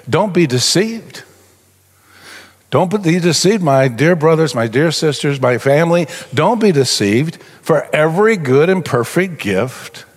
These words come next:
is from above, coming down from the Father of lights, who does not change like shifting shadows." And then the other side of that context is, "By his own choice,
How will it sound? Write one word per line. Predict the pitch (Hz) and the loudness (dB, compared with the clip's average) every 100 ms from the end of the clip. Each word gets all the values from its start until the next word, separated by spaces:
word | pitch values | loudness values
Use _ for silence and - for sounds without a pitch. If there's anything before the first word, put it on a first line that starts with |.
| _ | _
is | 120 120 | -4 -4
from | - 135 196 | -2 0 2
above, | 175 117 127 139 - - | 2 2 0 -2 -12 -10
coming | - 156 160 139 | -4 -2 0 2
down | 143 190 | 2 2
from | 190 | 2
the | 202 | 0
Father | 165 139 131 123 | 2 2 2 2
of | 117 | 0
lights, | 110 120 - | 2 0 0
who | 170 | -2
does | 147 127 180 175 | 0 2 2 2
not | 170 170 | 0 -2
change | - 127 117 117 | -2 -4 -4 -2
like | 127 - | -2 -2
shifting | 113 - 127 147 143 | -6 -4 -4 -4 -6
shadows." | - - 226 233 - - - - _ - _ - - - - _ _ - | -12 -4 -2 -2 -6 -10 -12 -14 _ -20 _ -20 -20 -20 -20 _ _ -4
And | 127 | -2
then | 135 | 0
the | 123 110 - - - | 0 -2 -10 -20 -4
other | 156 208 170 | -2 0 2
side | 190 160 | 2 2
of | 151 | 2
that | 143 143 | 2 0
context | - 143 135 175 - | 0 -2 0 -2 0
is, | 165 151 - - - - | -2 -2 -8 -16 -18 -2
"By | 165 | 0
his | 160 165 | 2 2
own | 180 208 226 | 2 2 0
choice, | - 247 254 - - - - | 0 0 0 -4 -6 -6 -8